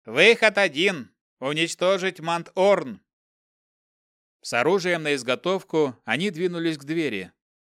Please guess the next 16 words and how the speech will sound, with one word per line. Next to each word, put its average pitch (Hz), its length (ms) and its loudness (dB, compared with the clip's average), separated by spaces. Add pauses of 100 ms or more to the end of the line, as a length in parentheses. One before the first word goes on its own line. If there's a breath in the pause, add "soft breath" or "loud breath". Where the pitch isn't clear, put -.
(140)
Вдруг 131 460 -2
Зельда 151 360 0
улыбнулась 143 760 -2 (220)
и 123 80 -2
посмотрела 170 680 -2
на 180 120 -6
своих 160 320 -4
спутников. 113 720 -8 (720)
Ее 123 320 2
глаза 131 480 -2
горели 135 380 -2
торжеством. 123 720 -6 (1400)
«Магия 151 640 -2
действует!» 151 800 -6 (180)
заявила 139 680 2
она. 139 320 -4